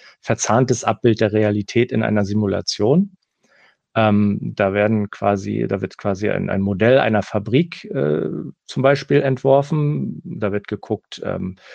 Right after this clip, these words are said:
wie platziere ich die Produktionslinien da optimal, sodass auch die Menschen optimal arbeiten können, ergonomisch.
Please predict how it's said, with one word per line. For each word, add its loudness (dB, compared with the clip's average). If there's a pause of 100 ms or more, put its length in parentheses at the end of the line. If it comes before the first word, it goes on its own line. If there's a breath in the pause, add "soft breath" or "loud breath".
(260 loud breath)
wie -6
platziere -2
ich -8
die -8
Produktionslinien 0
da 2
optimal, 0
sodass -4
auch -10
die -10
Menschen -2
optimal -4
arbeiten 0
können, -4
ergonomisch. 0